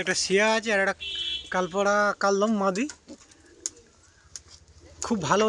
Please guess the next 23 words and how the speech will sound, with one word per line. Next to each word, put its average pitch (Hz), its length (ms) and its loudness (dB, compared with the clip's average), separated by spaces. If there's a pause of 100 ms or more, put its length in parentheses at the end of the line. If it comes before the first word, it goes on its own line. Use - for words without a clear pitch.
এদের 208 140 2 (100)
ওড়াই 208 280 4
গ্যারান্টি, 214 360 0 (260)
আমি 165 180 -8
চোখটা 196 300 -4
দেখিয়ে 190 240 0
দিচ্ছি। - 220 -10 (1800)
এই 165 60 -2
হচ্ছে 165 260 0
নর 175 220 0
পায়রা। 190 240 2 (3250)
তো - 120 -14
এই 190 60 4
হচ্ছে 202 160 2 (100)
নর 190 200 4
পায়রার 208 320 2
চোখ 220 200 0
বন্ধুরা, 208 260 0 (960)
খুব 220 160 -6
ভালো 214 180 6
একটা 226 120 0 (100)
রিং 233 120 4 (100)
রয়েছে 233 200 2